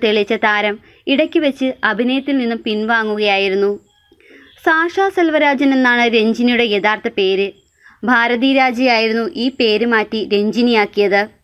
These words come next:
മുതൽ മര്യാദ എന്ന ചിത്രത്തിലൂടെയായിരുന്നു രഞ്ജിനി അഭിനയത്തിൽ തുടക്കം കുറിച്ചത്. സ്വാതി തിരുനാൾ എന്ന ചിത്രത്തിലൂടെയായിരുന്നു രഞ്ജിനി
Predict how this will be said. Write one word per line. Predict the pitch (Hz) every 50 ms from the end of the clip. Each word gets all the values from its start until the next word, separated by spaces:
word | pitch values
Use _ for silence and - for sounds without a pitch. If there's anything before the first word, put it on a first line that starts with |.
| _ _ _ _ _ - - - - - - _ -
മുതൽ | 277 302 262 339 370 392
മര്യാദ | 381 370 370 320 330 330 330 311 294
എന്ന | 311 311 302 - 254 247 254
ചിത്രത്തിലൂടെയായിരുന്നു | 247 262 - - 226 240 240 269 262 269 277 262 269 254 240 226 226 220 226 220 214 208 -
രഞ്ജിനി | 196 208 208 220 226 226 220 226 233 240 233 - -
അഭിനയത്തിൽ | 202 202 190 247 233 233 240 233 240 240
തുടക്കം | 220 214 190 202 202 220 220 226
കുറിച്ചത്. | 202 208 196 - 214 196 196 202 214 - - _ _ _ -
സ്വാതി | - - 339 320 330 339 339 330 370
തിരുനാൾ | 339 359 339 320 311 311 302 294
എന്ന | 285 294 285
ചിത്രത്തിലൂടെയായിരുന്നു | 285 254 - 240 240 240 247 269 269 269 269 262 262 247 233 226 226 226 220 226 226 226
രഞ്ജിനി | 220 220 220 220 226 233 247 233 240 233 -